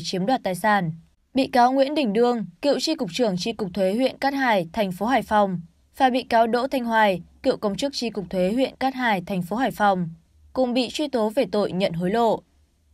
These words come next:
Bị cáo Đặng Khắc Thành, Hà Thị Bích Nhàn bị truy tố về tội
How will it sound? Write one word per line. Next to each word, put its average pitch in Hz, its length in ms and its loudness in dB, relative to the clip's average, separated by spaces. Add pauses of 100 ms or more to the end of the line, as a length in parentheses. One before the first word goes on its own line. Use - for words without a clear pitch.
(140)
Bị 262 160 0
cáo 247 240 4
Đặng 247 240 4
Khắc 262 200 -6
Thành, 208 320 0 (160)
Hà 208 220 0
Thị 196 140 -6
Bích 262 200 -4
Nhàn 220 360 2 (200)
bị 202 160 0
truy 220 120 -6
tố 185 220 0
về 220 160 0
tội 214 320 0